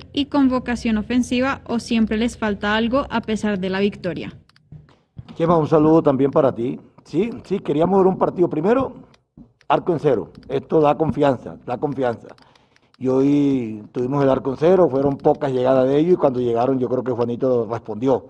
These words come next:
Speaker 2: Eso, eso es una, eso es algo de lo que nosotros tenemos que, que, que apuntarle un poco más. Pero tampoco descuidar la parte ofensiva. No es que nos vamos a defender y no vamos a atacar, no.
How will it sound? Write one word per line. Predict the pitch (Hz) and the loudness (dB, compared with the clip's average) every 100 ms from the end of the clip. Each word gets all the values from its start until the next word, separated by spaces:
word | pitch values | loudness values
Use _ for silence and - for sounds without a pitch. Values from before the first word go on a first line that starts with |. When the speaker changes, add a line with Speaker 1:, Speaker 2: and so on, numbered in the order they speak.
| - _ - - - _ | -18 _ -20 -20 -20 _
Speaker 2:
Eso, | 113 - 143 131 117 - - | -8 0 2 4 2 -2 -12
eso | 120 120 | -10 -6
es | 135 | -4
una, | 147 143 | -2 -2
eso | 127 135 | -2 -4
es | 135 | -2
algo | 139 143 143 | 0 2 2
de | |
lo | 123 | 0
que | 110 | -2
nosotros | 110 110 120 135 | -4 -6 -6 -4
tenemos | 127 123 | -4 -6
que, | 123 127 101 | -6 -6 -6
que, | 113 92 | -10 -14
que | 113 | -6
apuntarle | 120 - 113 120 123 135 | -4 -4 -8 -2 0 0
un | |
poco | 120 131 127 | -2 -6 -4
más. | 139 117 - - - - - - | -4 -4 -8 -20 -20 -20 -20 -6
Pero | - 156 | 0 2
tampoco | 151 139 156 196 | 2 0 0 4
descuidar | 180 135 160 190 | 2 2 2 4
la | 165 | 4
parte | 143 143 | 2 0
ofensiva. | 147 127 120 104 90 | -2 -4 -4 -6 -6
No | 110 143 | -6 -4
es | 135 | -2
que | 170 | 0
nos | 156 | 2
vamos | 151 165 | 2 4
a | 151 | 2
defender | 135 127 131 180 | 0 -2 0 2
y | 180 | 4
no | |
vamos | 151 143 | 2 0
a | 135 | -2
atacar, | 120 107 120 | -2 -2 -2
no. | 110 | -2